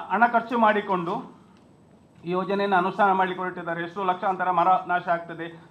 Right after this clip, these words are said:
ಎಷ್ಟೋ ಸಾವಿರಾರು ಕುಟುಂಬಗಳು ಬೀದಿ ಪಾಲಾಗ್ತೇವೆ, ನಮ್ಮ ಧಾರ್ಮಿಕ ಕೇಂದ್ರಗಳು ಮತ್ತೆಲ್ಲವುಗಳು ಕೂಡ ಅದಕ್ಕೆ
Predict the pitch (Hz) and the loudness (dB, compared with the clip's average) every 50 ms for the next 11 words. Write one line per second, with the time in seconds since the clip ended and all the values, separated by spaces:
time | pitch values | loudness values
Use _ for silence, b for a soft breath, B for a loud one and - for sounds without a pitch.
0 | _ 156 151 - 202 185 - 175 170 180 190 196 196 185 185 185 - 180 175 190 | _ -16 -10 -8 -6 0 4 4 4 4 4 2 2 2 2 0 -2 -6 -8 -6
1 | 185 180 180 175 180 180 180 156 151 175 185 202 190 185 175 185 180 180 - - | -4 -2 -2 -2 -2 -2 -2 -4 -6 -6 -6 -2 0 2 4 4 4 2 2 -4
2 | 175 160 160 180 - - - - - - _ - - - - - - _ _ _ | -10 -8 -8 -10 -12 -14 -20 -20 -20 -20 _ -20 -20 -20 -20 -20 -20 _ _ _
3 | - - - - - 143 160 170 180 175 175 170 170 165 147 156 160 175 202 190 | -20 -20 -20 -20 -6 -4 -2 2 2 2 2 2 -2 -4 0 0 0 0 0 -2
4 | 202 190 - 190 185 180 180 180 175 180 185 175 170 170 170 196 196 190 196 208 | -6 -6 -6 -4 -6 -4 -4 -4 -4 -4 -4 -2 -4 -4 -4 -6 -6 -4 -2 0
5 | 208 208 202 202 208 208 208 202 202 196 185 196 190 185 185 196 185 185 185 180 | 0 0 0 0 0 0 0 -2 -4 -8 -10 -4 -2 -2 -2 -2 -4 -8 -10 -12
6 | 165 - | -12 -14